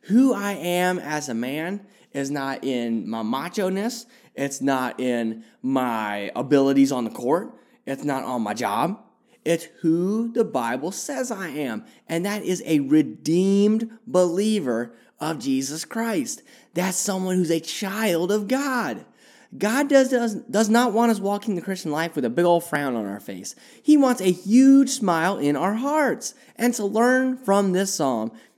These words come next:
we need to see what makes this man so happy. And what makes this man so happy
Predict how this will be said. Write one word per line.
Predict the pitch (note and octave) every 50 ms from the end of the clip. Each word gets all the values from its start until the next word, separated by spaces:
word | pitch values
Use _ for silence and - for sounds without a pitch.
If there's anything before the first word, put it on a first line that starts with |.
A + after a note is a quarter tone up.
| _ _ _ -
we | - A#2 D3 F#3 A3 A#3
need | A#3+ B3 A#3 B3
to | A#3+ G#3
see | - - D#3 D3 D3 C#3+ D3 - - - _
what | - C3 D3 D#3
makes | D3+ D#3 D3+ D#3 D3+ D3+ -
this | D#3 D3 C3+
man | A#2+ A2+ A2+ A#2 A#2
so | A#2 - A#2 A2
happy. | A#2 A#2 G#2+ G#2+ G#2+ - G#2+ F#2+ - - _ _ _ _ _ _ _ _ _ _ _
And | - C#3 C#3+
what | D#3 D#3+ D#3
makes | F3+ G3+ A3+ A3 A3+
this | A3 G3+
man | G#3+ G#3+ G#3+ G#3
so | G#3 - G3+
happy | F#3+ G3+ G3+ G3+ F#3+ G3 - A#2 A2+ - -